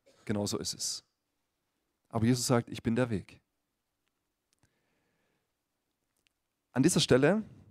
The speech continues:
endet das nicht, was Jesus sagt.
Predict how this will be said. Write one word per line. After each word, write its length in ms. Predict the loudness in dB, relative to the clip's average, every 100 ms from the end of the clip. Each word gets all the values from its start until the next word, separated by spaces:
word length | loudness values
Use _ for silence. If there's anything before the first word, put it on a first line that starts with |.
| _ _ _ _ _ _ _ _ _ -20 _ _ _ _
endet 260 | 2 2 -2
das 180 | -4
nicht, 360 | -8 -8 -12 -16 _
was 180 | -10 -4
Jesus 260 | -4 -2 -4
sagt. 380 | -6 -12 -20